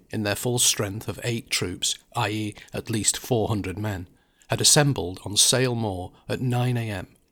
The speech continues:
and arrived at their assigned station in Saint John Street soon after eleven. Two squadrons of the fifteenth Hussars, i e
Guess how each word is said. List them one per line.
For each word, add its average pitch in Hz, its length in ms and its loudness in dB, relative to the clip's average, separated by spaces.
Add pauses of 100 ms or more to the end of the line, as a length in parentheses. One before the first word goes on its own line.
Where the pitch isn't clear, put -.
(220)
and 117 100 0
arrived 117 400 4
at 139 80 4
their 123 140 0
assigned 107 420 4
station 95 540 2
in 98 80 -6
Saint 123 260 4
John 95 240 -4
Street - 440 -4
soon 120 340 4
after 85 260 -6
eleven. 98 440 -6 (880)
Two 131 280 6
squadrons 98 580 2
of 92 100 -2
the 101 100 -2
fifteenth 104 500 -2
Hussars, 92 720 2
i 98 140 4
e 98 320 0